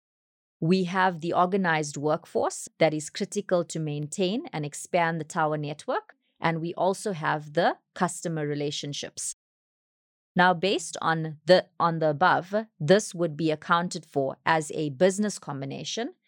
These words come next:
as there are inputs, being the tower assets, the customer relationships, and organized workforce,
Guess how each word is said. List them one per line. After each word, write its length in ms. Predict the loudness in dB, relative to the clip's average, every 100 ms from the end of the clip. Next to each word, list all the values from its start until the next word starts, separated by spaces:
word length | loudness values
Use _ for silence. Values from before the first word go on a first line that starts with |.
| _ _
as 280 | 4 4 2
there 200 | 0 0
are 120 | 0 -2
inputs, 580 | -6 -4 -4 -6 -10 -14 -8
being 260 | 0 0 0
the 60 | -6
tower 360 | 0 0 2
assets, 540 | 0 -2 -2 -6 -6 -10
the 80 |
customer 500 | -2 -2 -2 -6 -4
relationships, 720 | -4 -4 -4 -6 -8 -8 -8 -6
and 120 | -2
organized 560 | 0 0 0 0 -2 -4
workforce, 640 | -4 -4 -4 -4 -4 -6